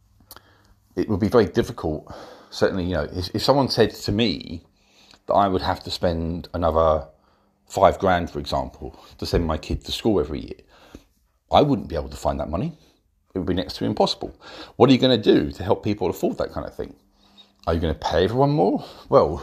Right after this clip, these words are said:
then again, the kind of, you know, sort of lean towards the socialist model again. So interesting that, you know, that would happen, if that would happen. Are you going to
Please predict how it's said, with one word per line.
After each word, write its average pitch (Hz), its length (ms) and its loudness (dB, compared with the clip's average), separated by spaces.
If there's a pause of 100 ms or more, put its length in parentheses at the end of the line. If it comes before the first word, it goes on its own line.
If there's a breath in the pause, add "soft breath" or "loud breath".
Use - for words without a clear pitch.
then 101 260 0
again, 101 260 -2
the 78 100 -8
kind 101 280 -2
of, 82 240 -4 (880 soft breath)
you 104 80 -4
know, 80 100 -2
sort 80 240 0
of - 160 -10
lean 98 280 2
towards 98 360 0
the - 60 -12
socialist - 460 0
model 67 200 -10
again. - 260 -14
So 80 420 -2 (760 loud breath)
interesting 104 480 -2
that, - 260 -2
you 98 100 -6
know, 67 280 -6
that 101 120 0
would - 100 -6
happen, 98 300 -6 (320 soft breath)
if 95 180 -4
that - 80 -2
would - 100 -4
happen. - 260 -6 (1400 loud breath)
Are 101 120 8
you 101 120 4
going 95 360 4
to 87 640 -2